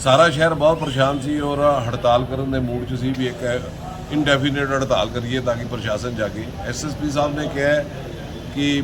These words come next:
ਮੈਂ ਤੁਹਾਨੂੰ, ਮੈਨੂੰ ਸਿਰਫ ਪੰਦਰਾਂ ਅਗਸਤ ਤੱਕ ਦਾ ਟਾਈਮ ਦੇ ਦਿਓ, ਤੁਹਾਨੂੰ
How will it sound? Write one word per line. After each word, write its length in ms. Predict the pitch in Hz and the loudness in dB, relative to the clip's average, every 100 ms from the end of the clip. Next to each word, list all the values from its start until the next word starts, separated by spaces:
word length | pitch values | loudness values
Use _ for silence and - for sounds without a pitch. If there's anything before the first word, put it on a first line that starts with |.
| 123 | -2
ਮੈਂ 240 | 123 135 | 2 2
ਤੁਹਾਨੂੰ, 380 | 127 123 123 131 | 2 0 0 0
ਮੈਨੂੰ 200 | 127 127 | 2 0
ਸਿਰਫ 320 | 131 131 127 | 0 -2 2
ਪੰਦਰਾਂ 500 | 131 127 127 123 139 | 0 0 -4 0 2
ਅਗਸਤ 240 | 139 135 - | 2 0 -2
ਤੱਕ 140 | 127 | -2
ਦਾ 120 | 127 | 0
ਟਾਈਮ 220 | 123 113 | 0 -2
ਦੇ 140 | 110 101 | -4 -4
ਦਿਓ, 260 | 101 127 127 - - - - - | -4 -6 -8 -10 -12 -10 -10 -4
ਤੁਹਾਨੂੰ 480 | 113 123 135 143 | 0 2 2 0